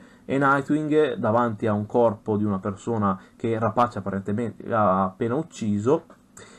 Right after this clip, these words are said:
e, ehm, Batgirl che dirà a Nightwing: "Nightwing, ma come? Gli hai permesso di ucciderlo?" E con questo flash forward comincia la storia, che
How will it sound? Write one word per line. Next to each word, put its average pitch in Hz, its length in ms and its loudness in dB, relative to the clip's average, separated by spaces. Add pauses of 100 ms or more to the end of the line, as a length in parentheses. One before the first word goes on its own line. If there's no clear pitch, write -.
e, 156 320 2
ehm, 123 400 -2
Batgirl 131 380 2
che 117 140 -8
dirà 113 220 4
a 107 40 4
Nightwing: 110 420 0
"Nightwing, 185 360 4
ma 180 140 0
come? 156 300 4
Gli 202 40 4
hai 233 80 6
permesso 233 340 0
di 214 80 0
ucciderlo?" 135 720 -2 (420)
E 101 320 0
con 131 140 -4
questo 147 540 4 (180)
flash 170 280 2
forward 151 520 2
comincia 113 340 -2
la 104 100 4
storia, 98 520 0
che 110 280 -2